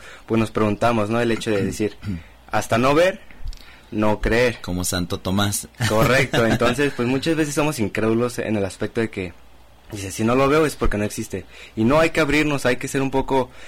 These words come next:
Speaker 1: más de mente abierta y sentirlo, experimentarlo. Poner tu granito de mostaza para decir, "¿Sabes qué?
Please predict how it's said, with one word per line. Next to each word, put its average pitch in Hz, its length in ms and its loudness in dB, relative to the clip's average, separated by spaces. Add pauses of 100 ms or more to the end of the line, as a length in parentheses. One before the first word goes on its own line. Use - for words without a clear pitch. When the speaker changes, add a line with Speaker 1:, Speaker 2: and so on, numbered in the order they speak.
(160)
Speaker 1:
más 110 160 2
de 120 80 4
mente 127 300 2
abierta 127 380 2
y 131 100 0
sentirlo, 120 480 0
experimentarlo. 104 720 -2 (260)
Poner 120 220 2
tu 156 100 2
granito 131 400 2
de 147 60 2
mostaza 123 480 0
para 117 140 0
decir, 110 180 -4
"¿Sabes 135 180 2
qué? 151 200 -4